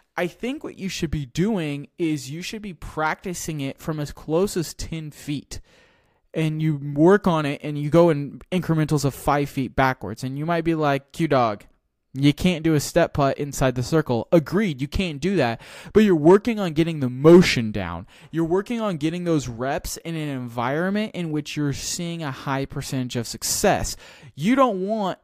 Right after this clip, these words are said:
to sit there from thirty-five and step putt, step putt, step putt. One, you're gonna get tired. And when you get tired, you're going to start forming bad habits. And that's not what we want,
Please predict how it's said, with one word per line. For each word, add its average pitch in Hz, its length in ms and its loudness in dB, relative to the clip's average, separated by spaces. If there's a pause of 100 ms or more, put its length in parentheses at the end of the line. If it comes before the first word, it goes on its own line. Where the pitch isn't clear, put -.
(120)
to 175 100 -4
sit 214 260 0
there 180 160 0
from 156 220 -8
thirty-five 160 920 -2 (260)
and 151 240 -8
step - 360 2
putt, 165 180 4
step - 220 -4
putt, 160 160 0
step - 200 -4
putt. 117 200 -4
One, 226 320 2
you're 240 100 -2
gonna 202 160 0
get 170 160 -2
tired. 117 580 0 (280)
And 160 100 -8
when 180 80 -6
you 180 80 -8
get 160 180 -8
tired, 185 640 0
you're 160 100 -4
going 170 260 -4
to 151 40 -6
start 156 280 -2
forming 160 340 -4
bad 156 340 -2
habits. 135 500 0
And 131 120 -8
that's 143 180 -6
not 147 280 0
what 175 180 2
we 151 120 4
want, 131 360 0